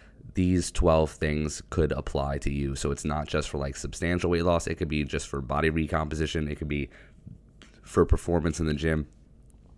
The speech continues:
Um, but mainly it's gonna be weight loss and fat loss. And I guarantee you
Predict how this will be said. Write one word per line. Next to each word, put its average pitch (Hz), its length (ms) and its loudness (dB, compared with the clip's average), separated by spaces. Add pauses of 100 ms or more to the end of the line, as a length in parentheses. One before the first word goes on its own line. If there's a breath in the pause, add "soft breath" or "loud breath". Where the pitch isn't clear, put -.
(220)
Um, 82 200 4
but 78 160 2
mainly 87 480 6
it's 82 100 -4
gonna 80 180 0
be 76 320 0 (340 loud breath)
weight 82 280 4
loss 78 240 2
and 78 140 -4
fat 69 280 -4
loss. 69 440 -6
And 76 300 -2
I 76 140 -2
guarantee 95 600 2
you 80 240 4